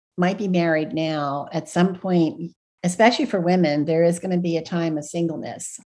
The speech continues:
'cause men die usually sooner than their wives? Why do you think it's important for us to have that, maybe not in the front of our minds, but in the back of our minds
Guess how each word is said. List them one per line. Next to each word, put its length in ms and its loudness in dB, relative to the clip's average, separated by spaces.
'cause 600 -2
men 420 2
die 480 2
usually 760 2
sooner 720 4
than 260 0
their 180 0
wives? 760 -2
Why 320 6
do 80 4
you 80 6
think 180 2
it's 140 -4
important 560 0
for 100 -4
us 140 4
to 80 -14
have 280 2
that, 160 2
maybe 200 2
not 220 2
in 80 0
the 80 0
front 200 0
of 80 2
our 80 2
minds, 380 -2
but 160 -12
in 160 -2
the 80 0
back 320 -2
of 60 -8
our 120 -4
minds 600 -6